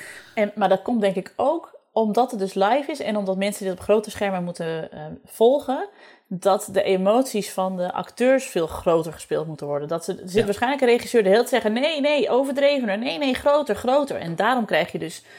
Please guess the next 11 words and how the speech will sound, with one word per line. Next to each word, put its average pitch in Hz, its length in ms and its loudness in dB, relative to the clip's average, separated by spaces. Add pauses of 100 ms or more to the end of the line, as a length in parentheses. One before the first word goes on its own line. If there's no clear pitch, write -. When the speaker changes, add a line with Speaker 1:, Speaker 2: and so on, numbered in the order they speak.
(260)
Speaker 1:
dat - 280 4
die 180 100 4
discipelen 226 480 4
altijd 233 320 6
erbij 202 360 8
staan 214 320 2
alsof, 196 520 4 (920)
ja, 156 220 2
als-, - 260 4
alsof, 175 420 6
eh, - 260 -6